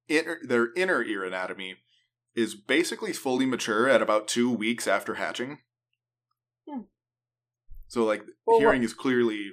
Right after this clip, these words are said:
Speaker 1: very important to just how they live.
Speaker 2: Okay. And, like,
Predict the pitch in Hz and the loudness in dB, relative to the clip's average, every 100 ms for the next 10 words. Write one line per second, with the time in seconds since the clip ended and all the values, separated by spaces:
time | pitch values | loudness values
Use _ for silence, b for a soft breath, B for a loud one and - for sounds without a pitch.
0 | 101 110 117 107 101 101 101 - 117 113 | -10 0 2 2 -4 -10 -12 -10 -10 -10
1 | 101 - 98 95 98 90 87 98 135 - | -10 -10 -8 -8 -8 -10 -10 -10 -14 -20
2 | _ _ _ _ _ _ _ _ _ _ | _ _ _ _ _ _ _ _ _ _
3 | _ _ _ _ - _ _ _ _ _ | _ _ _ _ -20 _ _ _ _ _
4 | _ _ _ _ _ - 208 175 - - | _ _ _ _ _ -10 -6 -6 -6 -12
5 | _ _ _ - 415 415 - | _ _ _ 0 2 2 0